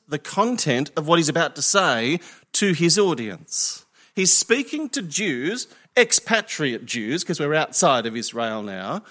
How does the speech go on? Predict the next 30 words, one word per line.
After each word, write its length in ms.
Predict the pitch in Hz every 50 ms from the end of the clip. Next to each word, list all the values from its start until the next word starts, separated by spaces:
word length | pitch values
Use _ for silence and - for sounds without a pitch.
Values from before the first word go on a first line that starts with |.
| - _ -
speaking 300 | - - 180 202 294 285
to 80 | 302
Jews, 460 | 262 254 202 175 143 135 139 160 - - - - -
and 140 | - 190 214
he's 120 | 233 214
speaking 520 | - - - 294 302 330 - - 302 311 240
to 260 | - - 247 220 220 - -
non-Jews 1000 | 143 147 156 185 214 233 233 240 226 208 160 147 147 143 139 143 151 151 - -
who've 380 | 165 160 156 - - - _ _
come 260 | _ - 226 220 208 185
to 120 | - 202
worship 420 | 175 180 196 180 - - 180 143 -
the 80 | 165
God 200 | 147 165 156 147
of 100 | 143 135
Israel. 440 | 147 143 123 - 117 110 98 95 98
Okay, 160 | 104 - 143
so 120 | 143 - 196
it's 100 | 185 -
a 60 | 202
mixed 460 | 220 233 254 269 254 - - - - - -
audience. 720 | 226 196 190 156 131 117 - 92 _ - - - - - - _ _ _ - - - _
But 160 | - 220 -
nevertheless, 680 | 208 214 226 220 233 208 220 202 214 208 180 143 - -
there's 200 | - 175 156 151
a 80 | 156
shared 680 | 143 - - - - 202 190 190 190 190 185 170 170 - 147
Jewish 440 | 131 143 175 175 165 160 - - -
history 520 | - 233 214 - - - - - 127 107
here. 340 | 101 - 110 107 98 90 85